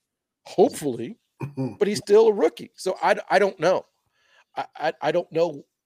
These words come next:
Speaker 1: With all the weapons we have on offense and defense, we need a quarterback. And we've been out without a solid quarterback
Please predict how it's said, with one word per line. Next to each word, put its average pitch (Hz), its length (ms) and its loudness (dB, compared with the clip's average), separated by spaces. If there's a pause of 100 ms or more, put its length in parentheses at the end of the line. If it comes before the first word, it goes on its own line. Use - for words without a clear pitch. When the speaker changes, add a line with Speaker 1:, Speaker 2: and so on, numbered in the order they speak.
(920)
Speaker 1:
With 143 200 -4
all 190 360 4
the 196 100 6
weapons 180 420 2
we 160 160 -6
have 147 320 2
on 131 180 -4
offense 143 520 -2
and 147 220 -6
defense, 117 800 -12 (2750)
we 185 120 -4
need 226 140 -2
a - 60 2
quarterback. - 580 -4 (1120)
And 135 120 -8
we've 139 100 -2
been 156 140 2
out 190 280 0
without 170 480 2
a 156 140 -2
solid 175 520 0
quarterback 143 640 -2